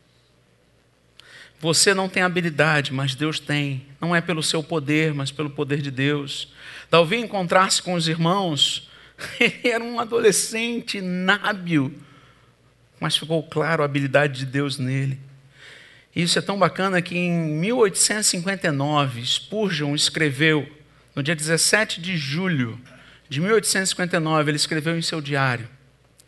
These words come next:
"Quando as pessoas ouvem a respeito do que Deus fazia,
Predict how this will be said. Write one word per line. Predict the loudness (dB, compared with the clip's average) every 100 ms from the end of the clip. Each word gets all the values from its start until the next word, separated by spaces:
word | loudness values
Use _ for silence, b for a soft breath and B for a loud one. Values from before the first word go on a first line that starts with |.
| B B B B B B
"Quando | 6
as | 6
pessoas | 6 6 8 8 10
ouvem | 8 8 6
a |
respeito | 2 2 4 4 2
do | -8
que | -4
Deus | 0 2 2
fazia, | 4 4 6 4 4 4 4 4 2